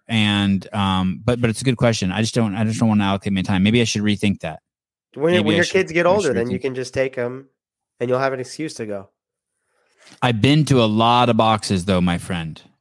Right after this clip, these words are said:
Speaker 1: and worked out and worked out in a shitload of boxes. It just, if I do that now, uh, it would be probably, you know, extra hour or two out of my day. And I do like to work out every single day.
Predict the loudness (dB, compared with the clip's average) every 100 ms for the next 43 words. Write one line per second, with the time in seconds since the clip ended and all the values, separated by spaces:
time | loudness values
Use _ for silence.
0 | -6 -2 -2 -2 0 0 0 -2 0 0
1 | 0 0 0 -4 -4 -4 0 0 0 -2
2 | -2 -2 -2 -4 -10 -12 -14 -20 -10 -2
3 | -2 0 0 2 2 2 2 4 2 2
4 | 2 4 4 2 0 _ _ -18 -4 -2
5 | 0 0 0 -2 0 0 2 0 0 0
6 | 2 2 2 2 -2 -6 _ _ _ _
7 | _ _ _ _ _ -4 -2 -2 0 2
8 | 2 0 0 0 0 -2 -2 -2 -4 0
9 | 2 2 2 2 0 0 0 0 0 0
10 | -2 -4 -4 -6 -6 -6 -8